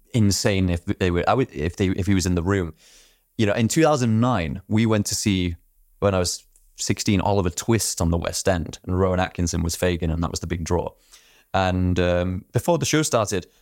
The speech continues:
a big line of security starts coming in, and everyone starts clapping, like, "What's going on?" And the veil gets pulled back, and it's Michael Jackson. And the whole room just went insane and turned upside down, and people were trying to fight their way to him.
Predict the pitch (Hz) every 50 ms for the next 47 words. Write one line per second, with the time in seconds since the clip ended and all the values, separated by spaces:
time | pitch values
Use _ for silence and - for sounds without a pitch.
0 | _ - 127 139 143 135 139 139 147 151 156 131 - 110 101 123 135 156 151 -
1 | 131 - 120 - - - 101 92 90 90 92 92 101 101 - 107 90 - - -
2 | 127 147 147 - - 87 82 82 87 90 85 - 95 - - 101 95 101 113 117
3 | 107 92 - 98 98 98 95 95 - 101 95 95 92 107 123 135 127 107 92 85
4 | - 92 90 82 85 - - - 104 101 104 - 110 104 - - 107 104 104 104
5 | - - 98 90 80 101 117 - - - - - - 85 - _ _ _ _ -
6 | - 117 113 - - - 160 143 127 120 123 131 131 127 117 104 98 101 101 92
7 | - 110 95 95 95 92 90 - _ _ - 123 113 107 107 101 - - 110 98
8 | 101 95 98 92 85 - 98 90 87 90 - - - 95 90 87 95 90 92 92
9 | 85 - 98 90 92 92 90 - - - 95 90 90 87 104 - - 110 92 101
10 | - - 87 85 76 87 87 87 90 - - 95 90 85 90 87